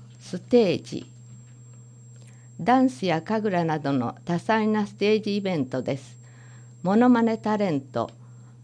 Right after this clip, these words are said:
マーチンリョウさんによるステージもあります。時間と内容についてお知らせします。九時三十分から十時まで、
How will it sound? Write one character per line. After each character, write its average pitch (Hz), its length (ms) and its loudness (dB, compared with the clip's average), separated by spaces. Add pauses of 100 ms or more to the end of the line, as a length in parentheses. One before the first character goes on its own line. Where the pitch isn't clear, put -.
(160)
マ 233 220 2
ー 220 40 -2
チ 185 180 -6
ン 156 160 -2
リ 180 100 0
ョ 220 100 0
ウ 214 80 0
さ 160 220 -4
ん 143 100 0
に 147 100 -2
よ 139 160 -2
る 135 240 -4 (180)
ス - 120 -20
テ 214 260 0
ー - 20 -14
ジ 175 120 -4
も 165 200 -2
あ 101 80 -6
り 143 140 -4
ま 127 160 -2
す。 - 300 -16 (1600)
時 - 180 -4
間 233 280 0
と 143 340 -2
内 214 320 0
容 208 160 2
に 196 160 -2
つ - 160 -6
い 160 140 0
て 135 140 -4
お 135 80 -2
知 147 160 -6
ら 151 120 -2
せ 147 160 -6
し - 180 -10
ま 123 200 -4
す。 - 240 -20 (1200)
九 240 160 0
時 202 140 0
三 202 340 0
十 208 200 -4
分 170 340 -2
か 135 160 -4
ら 127 300 -4
十 208 340 0
時 147 140 -4
ま 131 180 0
で、 120 240 -8